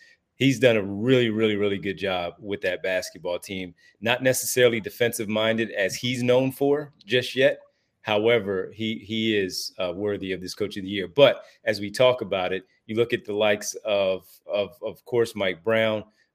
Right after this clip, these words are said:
Uh, we look at the situation here with Doc Rivers, Joe Mazzulla, because of the Boston Celtics, uh, with all the things that they had going on. They've done a really good job, but Doc Rivers is certainly, I'm very curious if he's gonna be a finalist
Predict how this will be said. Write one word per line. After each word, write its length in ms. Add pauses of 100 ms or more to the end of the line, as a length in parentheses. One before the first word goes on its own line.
Uh, 80
we 100
look 120
at 60
the 60
situation 600
here 340
with 360 (280)
Doc 300
Rivers, 540 (160)
Joe 160
Mazzulla, 680
because 300
of 80
the 60
Boston 360
Celtics, 560 (100)
uh, 120
with 180
all 160
the 100
things 280
that 100
they 160
had 260
going 220
on. 240 (540)
They've 180
done 140
a 60
really 200
good 160
job, 240
but 100
Doc 220
Rivers 240
is 160
certainly, 460 (160)
I'm 120
very 220
curious 300
if 80
he's 180
gonna 140
be 100
a 40
finalist 680